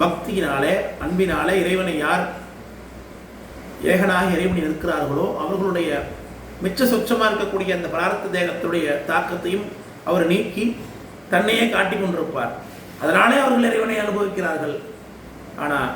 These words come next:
சகலர்களா நம்மளை போல இருக்கிறவங்களுக்கு இறைவன், நாம இறைவனை நோக்கி இன்னும் படி அடியெடுத்து வைக்கல, ஏகனாக இறைவன் இருக்காத பொழுது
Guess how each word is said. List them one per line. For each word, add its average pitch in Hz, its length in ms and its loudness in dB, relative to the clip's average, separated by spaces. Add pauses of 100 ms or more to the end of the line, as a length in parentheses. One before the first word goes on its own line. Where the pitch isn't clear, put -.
(1080)
சகலர்களா 214 540 4 (100)
நம்மளை 196 320 2
போல 202 120 2
இருக்கிறவங்களுக்கு 190 720 0 (320)
இறைவன், 165 360 -2 (680)
நாம 180 260 4
இறைவனை 208 240 4
நோக்கி 208 320 2
இன்னும் 190 380 4 (320)
படி 156 200 -2
அடியெடுத்து 185 420 2
வைக்கல, 175 340 2 (340)
ஏகனாக 175 380 2
இறைவன் 170 280 0
இருக்காத 156 460 0
பொழுது 139 220 -2